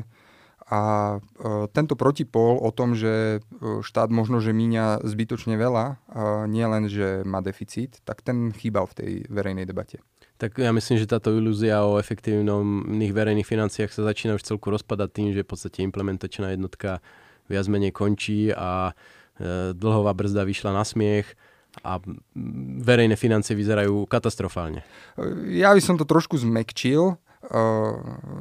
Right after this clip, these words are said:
Speaker 1: tá, ako dlhovú brzdu, eh, obdivujú mnohé iné krajiny, ktoré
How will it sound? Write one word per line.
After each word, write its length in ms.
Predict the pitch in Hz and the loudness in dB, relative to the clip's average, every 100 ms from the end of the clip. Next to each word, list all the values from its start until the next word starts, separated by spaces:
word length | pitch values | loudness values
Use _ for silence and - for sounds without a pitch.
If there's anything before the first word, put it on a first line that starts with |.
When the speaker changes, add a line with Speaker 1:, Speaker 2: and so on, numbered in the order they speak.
| 156 - | -12 -2
Speaker 1:
tá, 320 | 117 120 113 - 123 - - _ _ _ _ - | 4 4 2 -6 -16 -18 -20 _ _ _ _ -6
ako 240 | - 110 | -4 -6
dlhovú 640 | 120 120 123 151 156 147 135 | -8 -12 2 4 4 2 -2
brzdu, 720 | 123 139 127 139 131 120 107 | -2 -2 0 0 0 -2 -6
eh, 320 | - _ 120 | -12 _ -2
obdivujú 640 | 110 107 135 127 135 123 | 0 2 0 2 0 2
mnohé 320 | 113 147 135 113 | 2 4 4 2
iné 160 | 113 | 0
krajiny, 320 | - 113 113 | 0 0 0
ktoré 320 | 110 117 117 | -2 -2 0